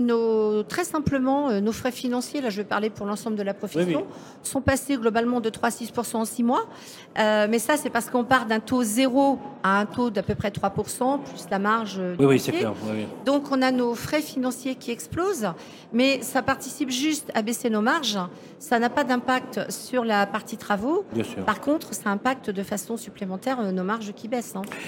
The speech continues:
Speaker 2: Alors, est-ce que, est-ce qu'aujourd'hui, euh, tu as pas l'impression que les promoteurs immobiliers qui voient effectivement des baisses, euh, dramatiques dans certaines régions jusqu'à quarante pour cent, euh,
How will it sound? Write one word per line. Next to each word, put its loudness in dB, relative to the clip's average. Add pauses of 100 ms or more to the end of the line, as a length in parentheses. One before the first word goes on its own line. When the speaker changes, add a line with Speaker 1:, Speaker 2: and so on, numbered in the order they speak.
(200)
Speaker 2:
Alors, 4 (100)
est-ce 2
que, -2 (120)
est-ce -4
qu'aujourd'hui, 0
euh, 0 (260)
tu -4
as 2
pas 0 (160)
l'impression -4
que -6
les -6
promoteurs 0
immobiliers 0
qui -12
voient 0
effectivement -4
des -4
baisses, -6 (680)
euh, -6
dramatiques -4
dans -4
certaines -6
régions 0 (220)
jusqu'à -4
quarante 0
pour -6
cent, 2 (520)
euh, -4